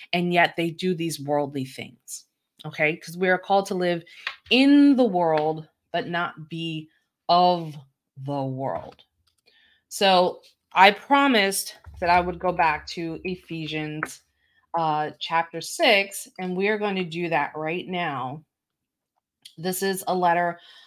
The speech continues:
Paul wrote to the church at Ephesus. There were a number of letters to the church at Ephesus, but, um,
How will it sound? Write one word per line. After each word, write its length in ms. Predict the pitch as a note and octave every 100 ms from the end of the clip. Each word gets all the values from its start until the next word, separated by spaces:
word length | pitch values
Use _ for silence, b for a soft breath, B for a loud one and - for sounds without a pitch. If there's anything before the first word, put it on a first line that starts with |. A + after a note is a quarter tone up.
| B _ _ -
Paul 420 | G3 G3+ G#3 G3+
wrote 320 | F3+ E3+ D#3+
to 140 | - E3+
the 100 | E3
church 360 | - E3+ D#3
at 80 | D#3+
Ephesus. 720 | - D3+ - - D#3+ E3 -
There 160 | F3+ E3+
were 180 | D3+ D3+
a 60 |
number 400 | D#3 F3+ G#3+ G3+
of 180 | D3+ C#3+
letters 380 | C#3 B2+ C3+ C#3
to 120 | D#3
the 80 | C3
church 520 | C3 - F#3+ E3+ - B B B B B
at 220 | E3 D#3 -
Ephesus, 840 | D#3 - C#3 - C3 C#3+ - - _ _ _ _ - D#3
but, 360 | F3 D3+ C3+ - _ _ _ _ _ _
um, 460 | E3+ D#3+ D3+ D3 -